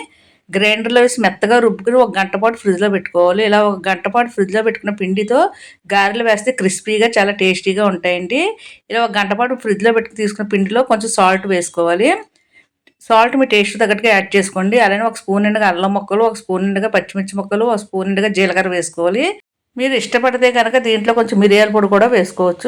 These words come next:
ఇలా మిరియాల పొడి వేయడం వల్ల కారం కారంగా గారెలు చాలా బాగుంటాయండి. ఇవన్నీ పిండిలో బాగా కలుపుకోవాలండి. ఒక గంట ముందరే ఫ్రిడ్జ్లో పెట్టుకున్నాం కదండి రుబ్బుకుని,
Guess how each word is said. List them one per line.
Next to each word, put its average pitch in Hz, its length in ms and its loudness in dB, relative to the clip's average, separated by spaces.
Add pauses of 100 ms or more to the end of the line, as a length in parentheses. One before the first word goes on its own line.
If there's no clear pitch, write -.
(120)
ఇలా 233 180 4
మిరియాల 214 320 4
పొడి 226 180 2
వేయడం 208 260 2
వల్ల 208 120 2 (100)
కారం 185 380 0
కారంగా 196 320 2 (100)
గారెలు 185 380 2
చాలా 180 260 2
బాగుంటాయండి. 175 640 0 (640)
ఇవన్నీ 220 360 0
పిండిలో 214 320 2
బాగా 196 240 2
కలుపుకోవాలండి. 185 760 0 (460)
ఒక 226 160 2
గంట 190 160 -2 (100)
ముందరే 247 240 4 (560)
ఫ్రిడ్జ్లో 220 320 4
పెట్టుకున్నాం 220 380 0
కదండి 208 220 4
రుబ్బుకుని, 190 320 0